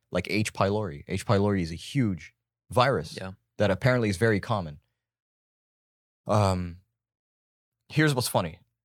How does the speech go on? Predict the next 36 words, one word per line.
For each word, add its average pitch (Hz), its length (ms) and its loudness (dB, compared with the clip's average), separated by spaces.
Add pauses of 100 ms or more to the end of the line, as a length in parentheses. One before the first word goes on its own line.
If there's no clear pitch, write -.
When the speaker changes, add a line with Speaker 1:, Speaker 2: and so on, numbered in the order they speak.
Speaker 1:
Okay, 90 260 -4
I, 107 140 0 (260)
I, 120 240 4
the 98 160 2
only 139 140 6
reason 131 160 2
why 117 100 4
I 104 40 2
know 107 180 2
these 101 340 -4 (320)
stats - 680 -2
is 110 120 -4
because 113 600 -2
<laughs> - 40 -14 (420)
I 110 40 4
was 110 120 4
making 135 240 4
my 107 100 2
appointment 90 400 -2
to - 80 -10
my 87 120 -2
gastro, 85 760 -2 (540)
uh, 76 240 -8 (540)
Speaker 2:
My 131 280 2
gastro 113 680 2
doctor. 113 560 0
Speaker 1:
Yeah, 92 120 6
my 95 160 2
gastroenterologist, 92 2500 0 (200)
whatever. 95 640 -12
Speaker 2:
Whatever 110 260 -2
the 95 80 -4
word 90 260 -6
is. 95 180 -12
Speaker 1:
Forgot. - 60 -20
I - 20 -20